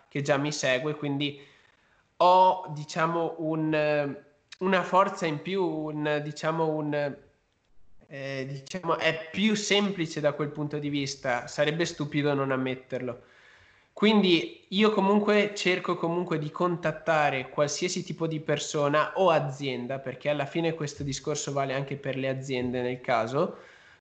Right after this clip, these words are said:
con la massima professionalità, perché quello che si va a girare e quello che si va a fare,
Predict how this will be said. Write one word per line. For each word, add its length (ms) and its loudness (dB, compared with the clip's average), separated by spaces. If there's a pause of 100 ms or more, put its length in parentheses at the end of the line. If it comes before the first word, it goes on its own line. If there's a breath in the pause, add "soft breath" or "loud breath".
con 300 4
la 120 4
massima 480 2
professionalità, 840 -4
perché 260 -6
quello 220 0
che 120 -4
si 180 -4
va 160 6
a 100 6
girare 680 2
e 120 -10
quello 260 0
che 100 -8
si 180 -6
va 100 2
a 40 0
fare, 560 0